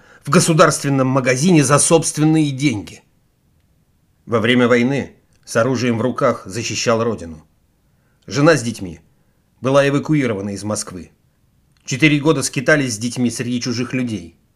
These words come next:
Всё, что у неё было, проела с детьми. Вернулась в Москву, как нищая. А здесь, в Москве, из квартиры вынесли и продали всю нашу мебель,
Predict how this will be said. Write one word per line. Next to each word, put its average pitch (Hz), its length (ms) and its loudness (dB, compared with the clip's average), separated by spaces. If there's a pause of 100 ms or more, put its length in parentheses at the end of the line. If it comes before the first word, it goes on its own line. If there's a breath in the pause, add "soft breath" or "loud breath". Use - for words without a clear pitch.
(500)
Всё, 170 220 2
что - 220 0
у 147 60 6
неё 147 260 4
было, 139 300 0 (260)
проела 127 360 -2
с 110 60 -6
детьми. 110 460 -10 (720)
Вернулась 160 500 4
в 110 40 -6
Москву, 110 300 -4
как 139 220 -2
нищая. 113 500 -6 (540)
А 127 100 -2
здесь, 139 520 0
в 113 60 -12
Москве, 147 520 0 (480)
из 151 160 0
квартиры 165 500 4
вынесли 151 440 4
и 147 40 4
продали 160 380 4
всю 165 240 0
нашу 165 260 4
мебель, 113 400 0